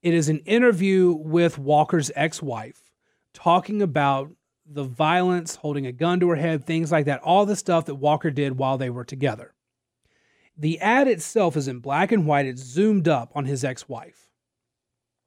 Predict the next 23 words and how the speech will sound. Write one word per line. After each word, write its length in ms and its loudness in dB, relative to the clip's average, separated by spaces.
The 140 0
problem 640 0
is 260 2
that 260 4
if 160 0
you 140 0
look 180 2
at 80 0
the 120 2
zoomed 520 4
out 520 0
interview, 600 -2
where 180 4
the 180 0
interview 280 4
actually 280 0
comes 220 2
from, 100 -2
Herschel 340 2
Walker's 400 2
sitting 380 -2
right 280 0
there. 340 -8